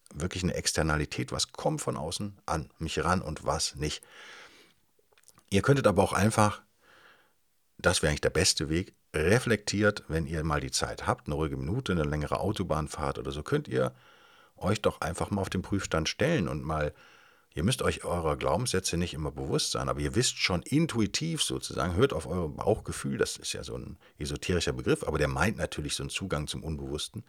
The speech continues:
Wisst ihr eigentlich, ob ihr ein guter Vater seid oder nicht? Ihr wisst eigentlich schon, ob ihr eine gute Mutter seid oder nicht.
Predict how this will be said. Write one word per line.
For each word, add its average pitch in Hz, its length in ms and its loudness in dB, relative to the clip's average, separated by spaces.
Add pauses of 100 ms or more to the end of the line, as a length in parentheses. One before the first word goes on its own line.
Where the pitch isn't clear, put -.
(1120)
Wisst 95 460 0
ihr 170 180 2
eigentlich, 71 440 0
ob - 180 -2
ihr 71 100 -2
ein 67 60 -4
guter 69 260 -6
Vater 62 380 -6
seid 57 260 -8
oder - 200 -8
nicht? - 280 -12
Ihr 78 200 -2
wisst - 340 2
eigentlich 69 340 -2
schon, 65 320 2
ob 71 220 -6
ihr 65 80 -2
eine 64 160 -4
gute 67 300 -6
Mutter 62 300 -4
seid 58 220 -6
oder - 200 -8
nicht. - 240 -14